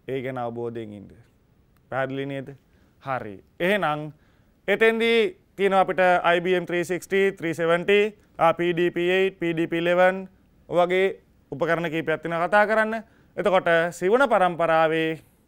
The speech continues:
අ, සමාන තෙවන පරම්පරාවේ, තුන්වන පරම්පරාවේ පරිගණන ලක්ෂණ කතා කරොත් එතෙන්දිත් අර කතාවමයි. මොකද්ද? දෙවන පරම්පරාවට සාපේක්ෂව ප්‍රමාණයෙන්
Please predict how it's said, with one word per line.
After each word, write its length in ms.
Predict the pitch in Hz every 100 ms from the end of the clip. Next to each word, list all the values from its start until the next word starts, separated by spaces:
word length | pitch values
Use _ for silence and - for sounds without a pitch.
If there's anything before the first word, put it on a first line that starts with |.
| _ _ _ _ _ _ _ _ _
අ, 380 | 131 139 139 135
සමාන 340 | - 165 156 139
තෙවන 240 | 190 214
පරම්පරාවේ, 760 | 233 233 214 180 165 147 147 143
තුන්වන 320 | 170 202 196
පරම්පරාවේ 640 | 175 170 151 151 143 143
පරිගණන 360 | 151 165 165 170
ලක්ෂණ 300 | 175 208 190
කතා 240 | 175 160
කරොත් 260 | 143 147 - _ -
එතෙන්දිත් 460 | 185 208 190 175
අර 140 | 180 175
කතාවමයි. 400 | 165 156 139 143
මොකද්ද? 300 | 190 190 127 95 _ _ _ _ _ -
දෙවන 260 | 147 196 269
පරම්පරාවට 680 | 269 247 226 214 202 196
සාපේක්ෂව 540 | 196 185 185 180 190 185
ප්‍රමාණයෙන් 560 | 180 180 185 214 262